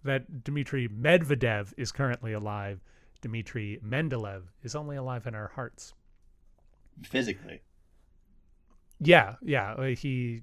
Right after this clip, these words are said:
Speaker 1: he survives that
Speaker 2: Is it?
Speaker 1: way. He takes a little blood from everybody. It's socialism.
Speaker 2: <laughs>
Speaker 1: Dennis, I have a lot of things to talk about from last week, but before I go into them, I wanted to ask you if you had any retractions from last week.
Speaker 2: No, I, uh,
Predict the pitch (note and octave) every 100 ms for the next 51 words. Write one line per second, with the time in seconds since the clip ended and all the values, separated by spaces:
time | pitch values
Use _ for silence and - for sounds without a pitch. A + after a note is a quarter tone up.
0 | - - C3 - G#2+ G2+ G2+ G#2+ - -
1 | G#2 G#2+ G#2+ G#2+ - - A3+ - F3 D#3+
2 | C#3 C3 - A2+ G#2+ G#2+ G2+ G#2 A2 D3
3 | C3+ A2 - G2+ - - - - - -
4 | - - - - - - - - - -
5 | - G3+ G3 - B3+ B3+ B3 F#3+ E3+ B3+
6 | D#4+ - E3+ D3+ D#3+ D3 D3 C3+ C3 C3
7 | C3 - C3+ A#2+ C#3 - G#3+ G3 E3+ D#3+
8 | E3 G#3+ G3 D3 B2+ B2+ B2+ C#3 C3+ C3
9 | C3+ C#3 C3+ - D3 C#3+ D3 F#3 G#3+ -
10 | C4 A#3+ A2+ G#2 G2 F#2+ A2 F2 - -
11 | G#2 G2 - - - - - B2+ C3+ C3+
12 | B2+ B2+ B2 B2 A#2+ - - - A#2+ A#2+
13 | A#2+ - A3+ G#3